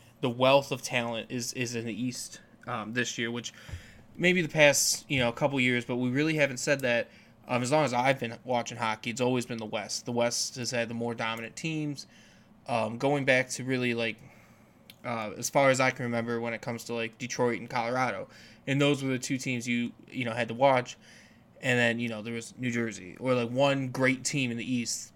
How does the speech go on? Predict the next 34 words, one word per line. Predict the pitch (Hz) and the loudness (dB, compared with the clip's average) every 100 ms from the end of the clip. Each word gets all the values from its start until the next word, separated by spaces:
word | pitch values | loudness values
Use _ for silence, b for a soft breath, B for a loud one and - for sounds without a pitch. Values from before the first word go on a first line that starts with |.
| - | -6
but, | 117 113 - - _ _ _ - 135 | -2 -2 -6 -20 _ _ _ -16 -4
you | 123 | -2
know, | 113 | -2
the, | 113 113 - - | 0 -2 -2 -10
the | 113 123 120 110 110 | -16 -2 0 0 -2
abundance | 120 120 143 139 127 110 | -6 4 6 6 0 -4
of | 117 | -8
talent | - 117 101 | -4 -4 -4
was | 113 | -8
in | 117 | -10
the | 101 | -8
West. | 80 - - - b b b b b b b b - 147 | -10 -12 -16 -20 b b b b b b b b -6 2
Um, | 139 135 | 2 2
but | 131 | 0
sticking, | - 202 117 135 165 - | 2 2 4 2 0 -4
<clears throat> | - 220 143 B B B - - - - | -2 0 -2 B B B -20 -20 -20 -16
excuse | - 139 | -8 -6
me, | 131 | -2
in | 135 | 2
the, | 135 127 - | 4 2 0
in | 147 | 0
the | 147 | 2
West | 135 131 113 - - b b b b - - - | 4 4 2 -6 -18 b b b b -20 -20 -2
is, | 151 139 131 139 | 2 4 2 0
you | 151 143 | 2 4
know, | 139 127 - - - | 4 2 0 -12 -8
you | 143 | 2
gotta | 175 190 | 6 6
talk | 180 156 | 4 2
about | 139 | 2
Chicago | - - 151 139 | 0 0 2 4
because | 120 123 127 | 0 -4 -2
they | 156 196 | 2 2
are | 196 143 | 2 0